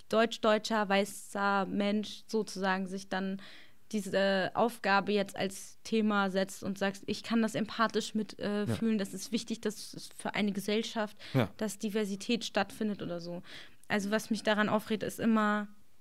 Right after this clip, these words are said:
Speaker 1: P O Cs arbeiten für dieses Thema.
Speaker 2: Klar, aber
Speaker 1: Das ist so ein bisschen, weiß ich nicht.
Speaker 2: Ja.
Speaker 1: So, äh, nur wenn du betro-,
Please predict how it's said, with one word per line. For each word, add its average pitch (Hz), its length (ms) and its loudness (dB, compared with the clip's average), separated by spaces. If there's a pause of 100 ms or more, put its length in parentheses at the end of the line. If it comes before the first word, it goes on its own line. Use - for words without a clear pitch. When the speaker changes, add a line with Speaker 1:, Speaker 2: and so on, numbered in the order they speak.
Speaker 1:
P 262 160 4
O 254 40 4
Cs 254 500 0 (180)
arbeiten 185 360 4
für - 140 -12
dieses 185 300 -10
Thema. 185 420 -8 (180)
Speaker 2:
Klar, 147 320 4 (320)
aber 110 180 2
Speaker 1:
Das 107 80 0
ist - 260 -12
so 196 160 -2
ein 180 140 -10
bisschen, 190 680 -2 (320)
weiß 190 260 4
ich 185 60 -2
nicht. 180 340 -6 (240)
Speaker 2:
Ja. 123 200 6
Speaker 1:
So, 226 220 6
äh, - 280 0
nur 285 200 10
wenn 370 120 10
du 370 100 4
betro-, 302 220 2